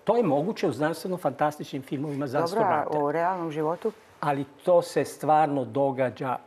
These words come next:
Speaker 1: unutar atoma i unutar molekula sa elektronima. To se događa. Elektroni teleportiraju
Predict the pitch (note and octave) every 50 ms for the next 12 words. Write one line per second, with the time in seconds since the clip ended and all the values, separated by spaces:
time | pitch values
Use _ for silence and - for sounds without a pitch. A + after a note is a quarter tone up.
0 | - _ - C#3+ C#3+ C#3+ C3 C3+ C3 C3+ C#3 C#3 C3+ - - C#3 C3+ - - -
1 | C#3 C3+ - - - D#3+ C#3+ D#3 D#3+ D3+ D3 C#3+ C#3+ - D#3+ C#3 C#3+ F3 C#3+ C#3+
2 | C#3 C3 C3 - D3+ C3 B2+ C3 B2+ B2+ C3+ C3+ C3 - - C3 B2+ A#2+ - -
3 | - C3 B2 A#2+ - - - - C#2 - - - - - - - _ _ _ -
4 | E3 D#3+ F3+ F3+ - - D3 B2+ - A#2 - - - - - - - - _ _
5 | _ _ _ _ _ _ _ _ _ _ _ _ _ _ _ _ _ _ _ _
6 | _ _ _ - - - D#3 D3 C#3+ C#3 C#3+ - - F3 F3+ F#3+ G#3+ A#3 A#3 A3
7 | G3 - - - F#3+ G3+ G3+ F#3+ F#3 F3+ F3+ F3+ E3+ D#3+ D3 D#3 - - F3+ F#3
8 | E3 C3 - - -